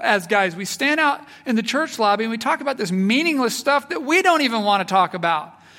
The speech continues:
We never share ourselves and we never find friends. And we, we, so, so this is your next step. This is your next step. Start talking about the things that give you life and see who else lights up.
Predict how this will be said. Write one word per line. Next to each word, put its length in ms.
We 120
never 240
share 200
ourselves 440
and 80
we 80
never 240
find 280
friends. 380
And 100
we, 120
we, 200
so, 380
so 120
this 220
is 140
your 100
next 220
step. 280
This 120
is 60
your 120
next 200
step. 220
Start 400
talking 400
about 300
the 40
things 360
that 120
give 180
you 80
life 500
and 140
see 580
who 200
else 440
lights 280
up. 220